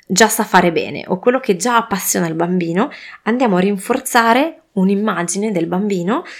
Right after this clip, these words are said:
come di qualcuno che, eh, che, che sa interessarsi, che sa fare, che sa superare una difficoltà, che,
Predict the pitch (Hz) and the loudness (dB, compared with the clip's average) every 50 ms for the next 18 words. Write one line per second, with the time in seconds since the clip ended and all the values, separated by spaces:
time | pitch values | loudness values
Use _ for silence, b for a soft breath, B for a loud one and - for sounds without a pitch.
0 | B B B _ _ _ _ _ _ - 247 262 285 240 214 240 277 269 - - | B B B _ _ _ _ _ _ -2 0 0 0 -2 -2 -2 -4 -4 -4 -6
1 | _ - - - 208 202 - - 269 285 311 311 294 311 - 202 190 208 247 269 | _ -6 0 2 2 2 2 0 0 2 2 0 -2 -2 -2 -2 0 0 0 -2
2 | 262 - - 185 180 170 170 170 180 - _ _ _ _ - 214 208 202 196 196 | -4 -4 -4 -4 -4 -4 -6 -10 -12 -14 _ _ _ _ 0 2 2 2 0 -4
3 | 190 - - 180 - - 202 208 208 202 185 185 190 185 180 - 175 160 - - | -6 -10 -10 -10 -2 0 2 2 2 2 0 -2 -4 -4 -6 -6 -8 -8 -8 -8
4 | 170 - - 185 - - 226 208 196 - - 90 - 175 170 - 180 180 - 233 | -8 -8 -8 -8 -4 -4 -4 -4 -4 -4 -4 -4 -4 -4 -6 -8 -10 -8 -8 -10
5 | - - 208 185 202 180 175 180 175 175 170 170 - - 185 180 - 180 180 - | -6 -6 -6 -4 -4 -6 -6 -6 -6 -8 -8 -8 -10 -10 -8 -6 -6 -8 -6 -6
6 | - - - - 185 170 | -8 -10 -4 -4 -4 -4